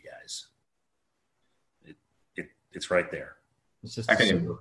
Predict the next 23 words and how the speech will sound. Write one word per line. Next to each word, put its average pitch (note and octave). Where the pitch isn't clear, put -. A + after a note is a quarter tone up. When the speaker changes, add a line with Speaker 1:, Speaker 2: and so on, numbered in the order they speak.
Speaker 2:
super D3
fragile A2+
coastline. F#2+
It G2+
doesn't A2+
take A#2+
very A2
much. G2+
So G#2+
now, G#2+
even G#2+
just G2+
a G2+
tropical F#2
storm, G2
like F#2
even G#2+
in F#2+
Meldon, F#2
Texas, -
it G#2+
just, -
uh, F#2